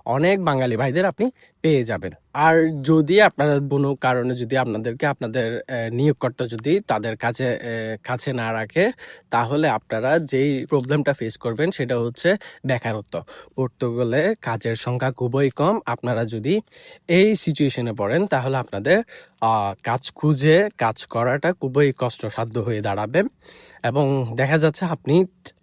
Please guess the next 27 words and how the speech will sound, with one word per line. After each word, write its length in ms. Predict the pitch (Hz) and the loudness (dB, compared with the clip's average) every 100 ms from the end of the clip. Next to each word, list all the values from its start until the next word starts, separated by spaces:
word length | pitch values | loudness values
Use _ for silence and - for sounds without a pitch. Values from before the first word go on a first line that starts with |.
| _ _ | _ _
চার 240 | - 127 117 | 0 2 2
মাসও 360 | 131 131 135 | 0 0 -4
পাঁচ 220 | 135 123 - | -2 -4 -2
মাসও 320 | 131 127 175 254 - - _ | -4 0 0 0 -6 -20 _
বেকার 360 | 123 123 143 190 - _ 123 | -2 0 2 2 0 _ -6
বসে 200 | 127 117 | -4 -4
থাকতে 260 | 104 - | -6 -6
হবে। 240 | 98 85 90 - - | -6 -6 -10 -12 -14
সেই 180 | - 160 | 0 0
ক্ষেত্রে 300 | 147 151 131 | 2 -2 -4
আপনাদের 480 | 131 120 135 185 156 | -4 0 2 2 2
দেশ 240 | 139 - | 0 2
থেকে 380 | 151 143 180 240 - - _ - | 0 2 2 0 -2 -20 _ 0
টাকা 320 | 131 143 143 | 0 2 0
নিয়ে 200 | 135 185 | 2 2
আপনাদের 320 | - 151 165 | 0 2 2
পর্তুগালে 460 | 175 143 127 131 175 | 2 -2 0 0 0
সারভাইভ 380 | 147 131 123 120 | 0 0 -2 -4
করতে 260 | 117 - 107 | -8 -6 -4
হবে। 260 | 98 85 90 _ _ | -4 -6 -12 _ _
তারপর 300 | 139 135 165 | 0 2 2
হচ্ছে 280 | 143 - 147 | 2 -2 0
আমি 180 | 135 | 0
একটু 160 | 135 143 | 0 0
আগে 180 | 131 131 | 0 0
বলেছি, 400 | 131 131 - 170 | 0 0 0 2
বাংলাদেশি 640 | 160 123 117 107 123 123 | 2 0 -2 -4 -2 -4